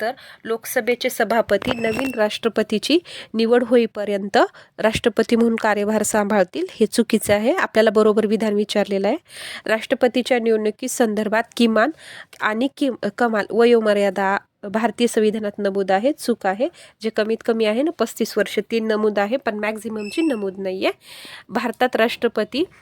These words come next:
संसदेचा भाग आहेत, हा कसं वि-, सी विधान कसं आहे, बरोबर आहे.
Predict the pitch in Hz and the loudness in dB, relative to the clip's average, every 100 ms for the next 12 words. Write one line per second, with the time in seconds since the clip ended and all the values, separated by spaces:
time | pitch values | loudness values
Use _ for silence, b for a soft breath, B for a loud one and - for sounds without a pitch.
0 | _ - 240 233 240 208 208 302 269 220 | _ -2 0 2 0 -4 0 0 0 -4
1 | 190 202 196 - 233 - 226 220 208 185 | -4 -4 -6 -8 -8 -8 -10 -6 -4 -4
2 | - 233 226 233 208 214 285 392 254 208 | -4 -4 -4 -6 -4 -2 0 2 2 0
3 | 190 180 170 190 185 - | -2 -4 -4 -8 -12 -16